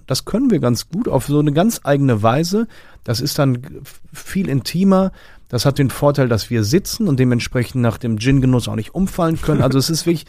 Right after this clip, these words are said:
auf allen Seiten Win-Win. Ne, das, das kann ich mir vielleicht vorstellen. Und dann, wir haben viele bekloppte Ideen, wie wir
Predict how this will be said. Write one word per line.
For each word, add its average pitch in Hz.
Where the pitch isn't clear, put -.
auf 120
allen 165
Seiten 139
Win-Win. 127
Ne, 127
das, 143
das -
kann 170
ich 185
mir 185
vielleicht 160
vorstellen. -
Und 120
dann, 123
wir 131
haben 143
viele 170
bekloppte 147
Ideen, 139
wie 131
wir 127